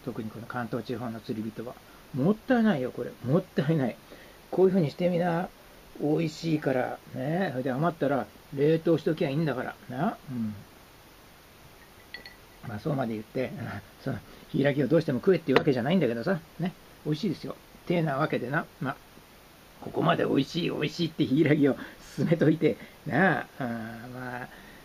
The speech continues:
そんなの釣り人の勝手でしょって食うか食わないか。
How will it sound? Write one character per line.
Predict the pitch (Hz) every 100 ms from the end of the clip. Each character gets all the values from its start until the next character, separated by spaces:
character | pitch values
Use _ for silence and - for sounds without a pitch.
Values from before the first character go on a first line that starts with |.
| -
そ | -
ん | 123 127
な | 147
の | 139 123 120 113
釣 | 147 139
り | 139
人 | 143
の | 143
勝 | 143 -
手 | 151
で | 151
し | 143
ょ | 170
っ |
て | 180 -
食 | 135 -
う | 120
か | 110
食 | 104
わ | 123
な | 120 113
い |
か。 | 117